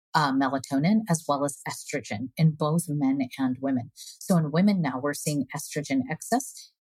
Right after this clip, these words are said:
and in men and women, a lack of growth hormone. And this can all happen by chronically taking melatonin. So the only time as a neurologist and integrative medicine doctor I wanna give melatonin is, you know, for my executives that you're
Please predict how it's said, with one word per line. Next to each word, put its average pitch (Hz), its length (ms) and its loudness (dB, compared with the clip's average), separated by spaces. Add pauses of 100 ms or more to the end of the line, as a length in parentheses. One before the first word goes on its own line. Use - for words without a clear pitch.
and 165 140 6
in 143 160 2
men 165 160 4
and 185 140 2
women, 135 400 2
a 143 160 -2
lack 131 260 2
of 127 160 -2
growth 120 340 -2
hormone. 123 440 -4
And 135 100 -2
this 147 160 -2
can 156 240 2
all 156 300 4 (120)
happen 143 320 2
by 127 240 -2
chronically 139 640 0
taking 127 240 -2
melatonin. 123 500 -2 (440)
So - 240 2
the 180 140 2
only 220 260 4
time 156 280 -2
as 156 120 -2
a 135 60 -2
neurologist 147 640 0
and 143 100 0
integrative 135 440 -2
medicine 127 300 -2
doctor 123 280 -2 (100)
I 135 60 -2
wanna 143 180 0
give 151 180 -4
melatonin 143 640 -2
is, 165 160 -2 (340)
you 427 60 4
know, 381 80 2
for 262 140 2
my 254 100 6
executives 220 680 0
that 202 140 -4
you're 185 260 2